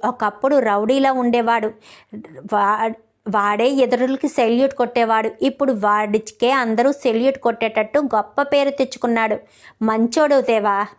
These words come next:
నువ్వు అనుకున్నది సాధిస్తావు. ఇదంతా నా భార్య వల్లే,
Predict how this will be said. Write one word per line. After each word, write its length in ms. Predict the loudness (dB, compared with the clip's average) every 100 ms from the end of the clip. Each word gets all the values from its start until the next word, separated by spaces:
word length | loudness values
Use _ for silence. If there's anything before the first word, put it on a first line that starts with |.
| -2
నువ్వు 440 | -2 0 2 2 0
అనుకున్నది 580 | -2 -2 0 0 0 -2
సాధిస్తావు. 720 | -2 -2 -2 -4 -2 -2 -4 -10 -20 _ -2
ఇదంతా 500 | 0 2 0 0 0
నా 180 | 0
భార్య 420 | 0 0 2 2 2
వల్లే, 360 | 2 2 0